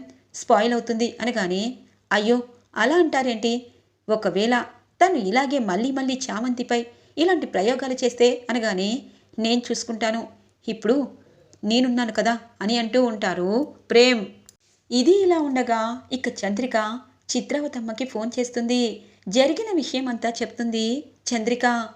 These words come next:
చిత్రావతి అంటుంది, "చామంతి మనకి ఎవరో తెలుసు, అలాంటి చామంతిని ప్రేమ్, ప్రేమ్ ప్రేమిస్తున్నాడు. వాళ్ళ ప్రేమను విడదీయడానికి ఆ రమాదేవి ఏదో ఒక పన్నాగం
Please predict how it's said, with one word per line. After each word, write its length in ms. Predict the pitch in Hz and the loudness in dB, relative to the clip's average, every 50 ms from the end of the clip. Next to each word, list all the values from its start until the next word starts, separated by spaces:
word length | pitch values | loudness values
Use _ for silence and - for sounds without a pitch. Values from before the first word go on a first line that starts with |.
| _ _ _ _ _ - | _ _ _ _ _ -8
చిత్రావతి 480 | - 254 - - 240 247 240 233 - 240 | -8 -6 -4 -2 -2 -2 -2 -2 -2 -2
అంటుంది, 380 | 233 226 240 233 226 247 240 233 - - - - _ _ _ _ - | -2 -2 -2 0 0 2 0 0 -2 -6 -14 -20 _ _ _ _ -6
"చామంతి 500 | - 262 226 240 285 349 339 330 - 302 | -2 -2 -2 2 2 2 2 2 2 0
మనకి 300 | 285 285 254 233 - 214 196 | 0 0 -4 -4 -4 -4 -4
ఎవరో 300 | 190 196 196 220 233 247 | -2 -2 -2 -2 -2 -4
తెలుసు, 420 | 247 247 - 208 214 214 - 247 233 - - - - _ _ _ _ - | -4 -4 -4 -2 -2 -2 -2 -2 -4 -4 -6 -16 -20 _ _ _ _ -2
అలాంటి 280 | 240 262 254 220 196 190 | 0 0 0 0 -4 -6
చామంతిని 640 | 196 - 190 180 220 240 247 233 - 226 208 233 277 311 - - - _ _ _ _ _ - | -6 -6 -6 -4 -4 -2 -4 -2 -4 -4 -2 -2 -2 -4 -6 -8 -20 _ _ _ _ _ 2
ప్రేమ్, 240 | - 240 240 247 233 - - - - _ _ _ _ _ _ - | 6 6 6 6 4 -2 -8 -18 -20 _ _ _ _ _ _ 2
ప్రేమ్ 220 | 359 370 381 370 359 | 4 4 4 4 0
ప్రేమిస్తున్నాడు. 760 | - 220 208 220 233 254 254 - - 233 233 226 233 240 240 233 - - _ _ _ _ - | 0 0 0 0 0 -2 -4 -4 -4 -4 -2 0 0 0 0 -2 -4 -12 _ _ _ _ -2
వాళ్ళ 260 | 196 226 240 220 190 170 | 4 4 4 4 4 -2
ప్రేమను 460 | - - 185 202 233 262 285 269 247 | -4 -4 -2 -2 0 -2 -2 -2 -2
విడదీయడానికి 720 | 196 196 202 220 254 254 247 240 240 226 220 214 277 302 339 311 330 - - - _ _ - | -2 -2 -2 0 0 0 0 0 -2 -4 -6 -2 0 2 2 2 0 -6 -16 -20 _ _ 2
ఆ 120 | 302 294 | 2 2
రమాదేవి 560 | 226 202 190 202 240 262 240 240 226 214 247 311 349 - - _ _ _ _ - | 2 0 -2 -2 -2 -2 0 0 0 0 0 -2 -2 -4 -12 _ _ _ _ 0
ఏదో 280 | 196 226 277 - - 359 | 4 4 4 4 4 2
ఒక 220 | 330 285 285 262 | 0 0 0 -2
పన్నాగం 500 | 254 - 220 220 233 247 233 208 233 233 | -4 -4 -4 -4 -2 -2 -2 -2 -4 -4